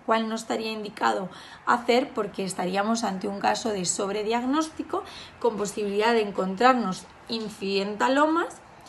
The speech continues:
que no se deberían de tratar, pero que claro que el paciente sabe que si está ahí, pues lo que, lo va a querer tratar, ¿no?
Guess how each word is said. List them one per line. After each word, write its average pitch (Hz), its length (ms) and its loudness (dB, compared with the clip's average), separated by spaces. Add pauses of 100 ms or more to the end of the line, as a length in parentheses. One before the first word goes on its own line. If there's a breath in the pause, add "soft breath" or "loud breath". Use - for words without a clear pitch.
(280 loud breath)
que 220 140 2
no 240 120 0
se 254 140 0
deberían 202 480 2
de 226 80 4
tratar, 254 520 6
pero 196 160 0
que 180 120 -2
claro 233 280 6
que 202 60 0
el 180 80 2
paciente 196 480 -2
sabe 247 300 4
que 180 100 0
si 185 120 -6
está 180 220 -2
ahí, 233 240 2
pues - 160 -8
lo 175 140 -2
que, 196 180 -2
lo - 120 -2
va 196 60 2
a 202 40 -6
querer 190 220 -2
tratar, - 420 -6
¿no? 294 180 -6